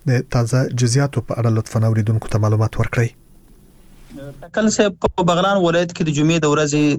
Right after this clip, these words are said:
Speaker 2: سیلابونو له درې سوه ډیره کسان وژلي او له زرو ډیر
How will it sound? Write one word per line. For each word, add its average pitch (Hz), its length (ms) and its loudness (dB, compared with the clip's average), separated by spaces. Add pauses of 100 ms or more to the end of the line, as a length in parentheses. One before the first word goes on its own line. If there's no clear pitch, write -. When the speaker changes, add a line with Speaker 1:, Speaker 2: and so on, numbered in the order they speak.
(160)
Speaker 2:
سیلابونو 123 500 2
له 120 140 2
درې 127 180 2
سوه 120 240 2
ډیره 131 240 2
کسان 127 380 0
وژلي 131 320 2 (360)
او 104 60 0 (140)
له 104 60 2 (100)
زرو 135 240 0 (200)
ډیر 131 160 2